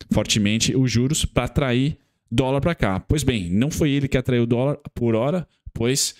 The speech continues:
ah, nós temos as economias já desenvolvidas subindo taxa de juros e, ah, mas quem atraiu o dólar aqui foi simplesmente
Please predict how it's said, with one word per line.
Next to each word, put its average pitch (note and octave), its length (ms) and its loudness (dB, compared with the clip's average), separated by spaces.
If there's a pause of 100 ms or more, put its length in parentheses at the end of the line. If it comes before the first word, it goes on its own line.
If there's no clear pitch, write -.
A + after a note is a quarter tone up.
(240)
ah, A2+ 240 2
nós A2 160 0
temos G#2+ 460 0
as A#2+ 180 0
economias G#2 800 0 (140)
já G#2 440 0 (220)
desenvolvidas G2+ 720 0
subindo A#2 460 0
taxa G2+ 320 -2
de D3+ 120 2
juros F3 500 0
e, C#3+ 220 0 (380)
ah, A2+ 420 0
mas C3 320 0
quem B2 200 0
atraiu A#2 240 0
o A2+ 40 -2
dólar G#2+ 320 0
aqui A#2 180 -4
foi A2+ 340 0
simplesmente F#2 800 0